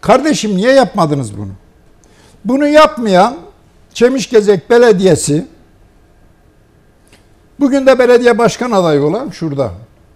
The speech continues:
"Efendim, biz Çemişgezek, Pertek, Elazığ arasında köprü yapacağız." Hoppala.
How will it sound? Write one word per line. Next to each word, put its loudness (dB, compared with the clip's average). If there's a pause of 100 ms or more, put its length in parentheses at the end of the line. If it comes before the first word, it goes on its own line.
(680)
"Efendim, 0
biz -8
Çemişgezek, -2
Pertek, -4 (720)
Elazığ 2
arasında 0
köprü -2
yapacağız." -6 (420)
Hoppala. -6